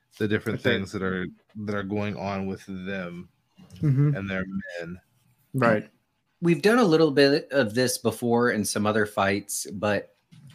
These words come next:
Speaker 3: I think what's more unique about this is e-, each side, as they're trying to make progress, they're just witnessing,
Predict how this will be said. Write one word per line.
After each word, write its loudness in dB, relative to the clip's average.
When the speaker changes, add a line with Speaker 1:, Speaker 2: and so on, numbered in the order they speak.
Speaker 3:
I -2
think 0
what's 0
more 2
unique 0
about 0
this 0
is -4
e-, -12
each 0
side, 4
as -4
they're 2
trying 2
to 2
make 0
progress, 2
they're -4
just -6
witnessing, -4